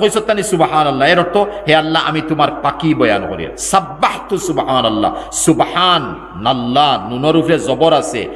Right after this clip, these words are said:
মফুলে মতলক হইছে, ফেইল হজফ আছে, উলামায়ে জানতরা। সাব্বাহতু সুবহানাল্লাহ,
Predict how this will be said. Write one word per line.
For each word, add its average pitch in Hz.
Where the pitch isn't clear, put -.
মফুলে 156
মতলক 147
হইছে, 107
ফেইল 151
হজফ 156
আছে, 117
উলামায়ে 135
জানতরা। 92
সাব্বাহতু 196
সুবহানাল্লাহ, 117